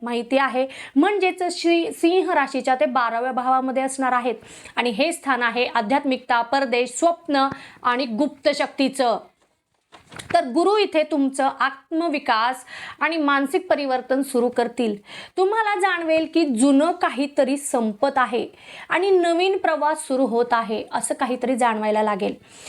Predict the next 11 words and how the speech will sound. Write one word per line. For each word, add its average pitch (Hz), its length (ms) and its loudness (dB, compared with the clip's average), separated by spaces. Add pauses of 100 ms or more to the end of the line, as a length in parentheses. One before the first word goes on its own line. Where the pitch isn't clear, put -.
(180)
काही 349 280 0
सिंह 403 240 2
राशीचे 359 400 0
तर 349 180 2
लोक 302 300 2
परदेशामध्ये 294 640 -2
स्थलांतर 254 520 0
पण 285 180 -2
करतील, 277 380 0 (500)
करू 349 180 2
शकतील, 302 500 0